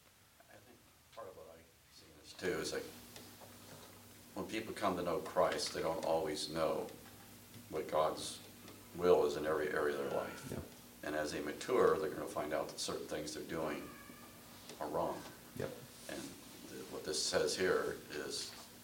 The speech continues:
Speaker 1: repent, seek forgiveness.
Speaker 2: Yeah. Yeah, I really like that, uh, well, I guess, I guess it's not, like, because I like it, I guess, but, uh, it's consistent in the New Testament as well, that when sin is,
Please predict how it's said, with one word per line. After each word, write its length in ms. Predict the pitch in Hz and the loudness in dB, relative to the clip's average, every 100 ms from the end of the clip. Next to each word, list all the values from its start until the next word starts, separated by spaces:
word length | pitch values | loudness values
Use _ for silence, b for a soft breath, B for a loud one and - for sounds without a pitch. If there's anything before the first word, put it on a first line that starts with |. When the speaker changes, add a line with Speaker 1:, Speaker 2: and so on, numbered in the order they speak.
| - - - - - - - - - | -18 -16 -16 -16 -16 -16 -14 -14 -6
Speaker 1:
repent, 400 | - - 90 85 - - - - - - - - | -6 0 2 2 0 -8 -14 -18 -18 -18 -10 -6
seek 240 | - - - | -4 -4 -6
forgiveness. 540 | - 80 - - - - - - | -4 -2 -2 -4 -10 -12 -12 -6
Speaker 2:
Yeah. 120 | - - - - - - - - - | -4 -4 -10 -16 -16 -14 -14 -14 6
Yeah, 220 | 104 101 | 12 12
I 160 | 104 113 | 12 12
really 220 | 143 165 | 12 12
like 300 | 127 113 - 98 | 12 12 8 6
that, 260 | 101 87 | 8 8
uh, 340 | 82 92 90 98 b b b b b - | 6 4 4 0 b b b b b 4
well, 280 | 101 80 - - | 6 6 6 4
I 120 | 92 | 6
guess, 340 | 95 - - - - | 4 2 -4 -12 -6
I 100 | 92 - | -4 -2
guess 180 | - 104 | -2 -2
it's 120 | - | -2
not, 100 | 92 | -2
like, 160 | 85 58 | -2 -4
because 220 | - 82 | -6 -2
I 80 | 85 | 0
like 240 | - 90 | 0 -2
it, 80 | 64 | -2
I 80 | 64 | -2
guess, 260 | - - | -2 -4
but, 220 | - - - - | -6 -6 -6 -4
uh, 300 | 87 87 90 90 - - | 0 0 0 -2 -6 -2
it's 180 | 98 | -2
consistent 500 | - 104 - 107 104 | 2 0 2 0 2
in 60 | 92 | 0
the 80 | 92 | 0
New 140 | 92 | 0
Testament 360 | 92 90 87 85 | 0 0 0 -2
as 140 | 80 | 0
well, 300 | 87 76 87 b b b b | 4 4 2 b b b b
that 300 | - 95 90 - | 4 6 6 2
when 300 | - 101 95 | 2 4 4
sin 420 | 92 - 104 98 71 | 2 4 4 4 4
is, 440 | 95 90 85 - | 2 2 0 -4